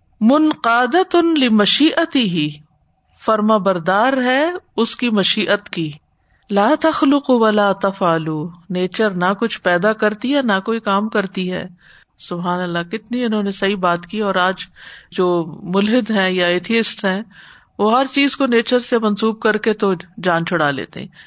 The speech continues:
یعنی انہوں نے ایک آلٹرنیٹ ڈھونڈ لیا اللہ تعالیٰ کا، نعوذ باللہ۔ حالانکہ نہ تو اس نے کچھ پیدا کیا اور نہ ہی وہ کوئی کام کرتی ہے۔ ولا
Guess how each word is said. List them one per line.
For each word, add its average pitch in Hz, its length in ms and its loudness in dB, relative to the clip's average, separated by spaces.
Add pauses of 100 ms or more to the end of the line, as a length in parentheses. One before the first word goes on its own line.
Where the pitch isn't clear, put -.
(140)
یعنی 196 160 2
انہوں 214 260 4
نے 220 240 2 (380)
ایک 202 200 -2
آلٹرنیٹ 214 500 2
ڈھونڈ 185 300 0
لیا 180 220 2
اللہ 160 220 0
تعالیٰ 139 300 0
کا، 147 140 -10
نعوذ 160 300 -4
باللہ۔ 139 320 -6 (540)
حالانکہ 233 400 0
نہ 240 320 2
تو 277 100 4
اس - 160 -2
نے 262 80 0
کچھ 254 220 -4
پیدا 220 300 2
کیا 269 220 0
اور 247 80 2
نہ 208 100 0
ہی 220 140 2
وہ 247 140 2
کوئی 226 160 -2
کام 190 280 0
کرتی 208 400 -4
ہے۔ 277 100 -4 (580)
ولا 240 440 2